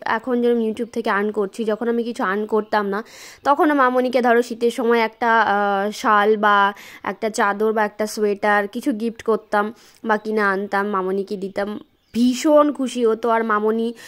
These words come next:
আহ, মা, মানে মায়ের actually কি হয় যে নতুন জিনিস কিন্তু সঙ্গে সঙ্গে পরে নেয় না, তুলে তুলে রাখে।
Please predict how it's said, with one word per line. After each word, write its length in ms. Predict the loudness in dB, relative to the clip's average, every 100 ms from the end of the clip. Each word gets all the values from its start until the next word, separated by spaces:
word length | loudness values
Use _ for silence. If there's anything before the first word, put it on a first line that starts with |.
| -20 -4
আহ, 320 | 2 2 2
মা, 380 | 2 4 4 2 0
মানে 180 | 0
মায়ের 380 | 0 0 2 4
actually 480 | 4 0 -2 -2 -2
কি 180 | -4 -4
হয় 260 | 0 0
যে 200 | 2 2
নতুন 380 | 2 0 0 -2
জিনিস 320 | -2 -4 -6
কিন্তু 260 | -6 -6 -4
সঙ্গে 280 | -4 -2 -2
সঙ্গে 260 | -2 -4
পরে 300 | 0 2 2
নেয় 200 | 0 -2
না, 100 | -4
তুলে 280 | -4 -2 0
তুলে 200 | 0 -2
রাখে। 400 | -2 -4 -6 -10